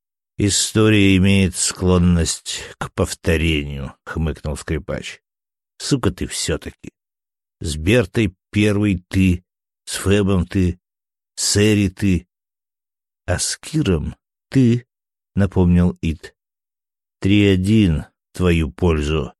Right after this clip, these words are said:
поэтому и говорю, что сука бесстыжая». «Я не нарочно. Тогда я за сахаром пошел, как ты помнишь».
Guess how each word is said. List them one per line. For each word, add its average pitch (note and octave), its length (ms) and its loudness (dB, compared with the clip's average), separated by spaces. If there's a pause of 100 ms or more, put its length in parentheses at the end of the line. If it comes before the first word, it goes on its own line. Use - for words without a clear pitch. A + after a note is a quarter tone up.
(300)
поэтому F2+ 520 0
и F#2 80 2
говорю, G2+ 440 2
что - 300 -4
сука - 640 -4
бесстыжая». C2+ 920 -6 (1000)
«Я G2+ 200 2
не F#2+ 100 4
нарочно. D#2+ 720 -2 (840)
Тогда A2+ 220 0
я A#2+ 100 2
за G#2+ 140 0
сахаром F2 500 -2
пошел, - 460 -8
как D#2 240 -12
ты - 80 -12
помнишь». - 540 -10